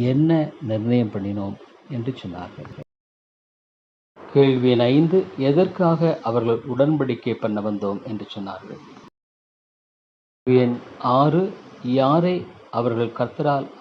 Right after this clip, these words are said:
ஆசீர்வதிக்கப்பட்டவராமே என்று சொன்னார்கள்? கேள்வி எண் ஏழு, எப்பொழுது அவர்கள் எழுந்து ஒருவருக்கொருவர் ஆணையிட்டுக் கொண்டார்கள்? கேள்வி எண் எட்டு,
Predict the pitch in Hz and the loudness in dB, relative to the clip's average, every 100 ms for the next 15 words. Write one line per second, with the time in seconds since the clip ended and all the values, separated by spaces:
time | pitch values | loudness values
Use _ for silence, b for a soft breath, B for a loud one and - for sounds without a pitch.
0 | 113 113 143 123 117 113 107 107 104 104 | -6 -4 -2 -2 -2 -6 -10 -8 -4 -2
1 | 98 104 95 - - - - - 139 143 | -2 -4 -8 -12 -20 -20 -20 -12 -4 -4
2 | 170 - 90 85 - - - - - - | -4 -6 -8 -10 -14 -18 -20 -20 -20 -20
3 | _ _ _ _ _ _ _ _ _ _ | _ _ _ _ _ _ _ _ _ _
4 | _ _ 131 123 123 120 - - 120 139 | _ _ 0 4 2 2 -4 -2 4 6
5 | 143 170 208 - 131 139 175 175 175 - | 6 4 -2 -2 -2 -2 0 2 2 0
6 | 123 120 113 113 123 131 131 127 123 - | -2 -4 -2 -2 0 0 2 0 -2 -8
7 | - 127 151 156 135 - 107 101 101 - | -4 2 4 6 4 0 -2 -2 -4 -8
8 | - _ 117 117 117 113 - - 95 92 | -20 _ -4 -2 -2 -4 -8 -10 -10 -8
9 | 87 92 - _ - - - _ _ _ | -10 -16 -20 _ -20 -20 -20 _ _ _
10 | _ _ _ _ _ _ _ _ _ _ | _ _ _ _ _ _ _ _ _ _
11 | _ - - 143 139 131 131 127 131 - | _ -6 4 6 6 4 4 4 2 4